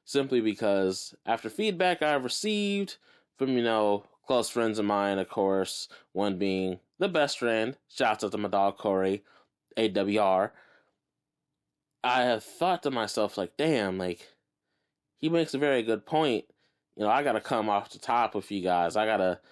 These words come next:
sound how I normally would sound versus trying to come with a bunch of notes that sound scripted, this and that."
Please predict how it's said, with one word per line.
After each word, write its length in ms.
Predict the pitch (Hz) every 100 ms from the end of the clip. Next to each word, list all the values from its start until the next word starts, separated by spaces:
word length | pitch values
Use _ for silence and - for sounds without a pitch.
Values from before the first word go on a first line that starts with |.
| _ -
sound 460 | - 151 131 107
how 160 | 117 113
I 120 | 98
normally 460 | 95 107 98 92 87
would 260 | 92 95
sound 580 | - 98 104 101 95 92
versus 640 | 98 92 92 90 87 - - - _ -
trying 320 | - 87 95
to 80 | 95
come 180 | - 90
with 100 | 95
a 60 |
bunch 300 | 95 95 90
of 80 | 95
notes 920 | 95 95 95 95 92 92 90 - - - - _
that 100 | 90
sound 400 | - 95 95 95
scripted, 840 | - - 104 92 - 95 95 92 87 _ _ _ _ _ -
this 240 | 101 -
and 160 | 92 95
that." 380 | 92 90 -